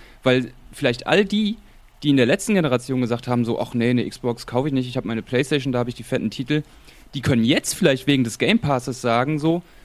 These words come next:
"Ja, ich kaufe mir jetzt doch die Series X, da kommt ja in Zukunft was und das von damals, das hab ich ja alles noch gar nicht gespielt, das hole ich dann jetzt eben supergeil nach."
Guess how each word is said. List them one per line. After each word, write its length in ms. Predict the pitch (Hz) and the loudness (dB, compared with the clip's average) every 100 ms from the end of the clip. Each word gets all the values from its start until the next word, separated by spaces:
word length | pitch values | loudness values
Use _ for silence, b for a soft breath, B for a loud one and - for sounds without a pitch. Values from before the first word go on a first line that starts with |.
| b b - | b b -6
"Ja, 80 | 120 | -4
ich 100 | 131 | 0
kaufe 200 | 180 190 | 2 4
mir 80 | 147 | 0
jetzt 160 | - | 0
doch 120 | 208 | -4
die 100 | - | -2
Series 380 | 175 160 147 120 | -6 -2 0 0
X, 240 | - 143 - | -2 -4 -4
da 80 | |
kommt 260 | 123 156 175 | 0 0 2
ja 80 | 131 | 0
in 80 | 117 | 0
Zukunft 440 | 208 202 151 - | -4 -2 -2 2
was 200 | 139 - b b | 0 0 b b
und 160 | - 127 | -4 -2
das 100 | 131 | -2
von 160 | 135 | 0
damals, 380 | 113 151 220 202 | 2 2 2 0
das 140 | 139 180 | -2 -2
hab 120 | 220 | -2
ich 100 | 190 | 0
ja 80 | 147 | -2
alles 200 | 127 143 | -2 -6
noch 120 | 127 | -2
gar 140 | 131 | 0
nicht 180 | 127 123 | 0 -2
gespielt, 540 | 110 - 208 175 180 - - | -10 -6 0 2 2 -4 -6
das 160 | 156 | -2
hole 100 | 147 | 0
ich 80 | 123 | -2
dann 160 | 120 110 | 0 -2
jetzt 140 | 104 | -2
eben 160 | 127 127 | -2 -2
supergeil 400 | 147 170 170 190 | -2 0 0 0
nach." 300 | 190 110 | 0 -2